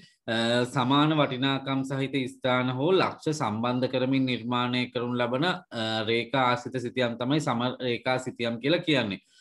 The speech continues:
මේකේ දැන් උදාහරණ, අ, හතර පාඩම් කරගන්න ඕනි. මේ උදාහරණ ගත්තොත් එහෙම, අ, සමෝච්ච රේඛා සිතියම් කියන්නේ සම උසින් යුත් ස්ථාන සම්බන්ධ කරන සිතියම්.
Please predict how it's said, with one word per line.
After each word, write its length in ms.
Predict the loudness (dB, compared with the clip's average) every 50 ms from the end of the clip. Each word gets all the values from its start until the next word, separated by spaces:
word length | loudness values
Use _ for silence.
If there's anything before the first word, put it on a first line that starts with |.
| _ _ 0
මේකේ 280 | 2 2 2 2 2 2
දැන් 180 | 2 2 0 0
උදාහරණ, 600 | -2 0 2 2 2 4 4 2 2 2 0 -2
අ, 380 | -2 -2 -4 -4 -2 0 0 0
හතර 260 | 0 -2 -2 -2 -2 -2
පාඩම් 420 | 0 0 0 2 2 0 0 0
කරගන්න 440 | 0 0 0 2 0 0 0 -2 -4
ඕනි. 240 | -4 -2 -4 -4 -6 -6 -10 -16 _ _ -4
මේ 180 | 0 2 4 4
උදාහරණ 580 | 4 4 4 4 4 4 2 2 2 0 2
ගත්තොත් 440 | 2 0 0 0 -4 -6 -6 -2 0
එහෙම, 220 | 2 2 2 2
අ, 100 | 0 -2 -4 -6 -16 _ _ -20 _ _ -8 -4 -2 0 2 2 2
සමෝච්ච 480 | 2 4 4 6 6 6 6 4 4 2 4
රේඛා 380 | 4 4 4 4 2 2 2
සිතියම් 400 | 2 0 -2 0 2 2 2 0
කියන්නේ 300 | 0 0 -2 -2 -2 -4
සම 260 | -4 -2 0 0 2 2
උසින් 400 | 2 0 0 0 0 0 0 0
යුත් 220 | -2 -2 -2 0 -2
ස්ථාන 380 | -2 -2 0 2 4 4 4 4
සම්බන්ධ 460 | 2 2 0 0 0 0 0 -2 -2
කරන 300 | -2 -2 0 0 0 0
සිතියම්. 400 | 2 0 0 0 0 -2 -2 -4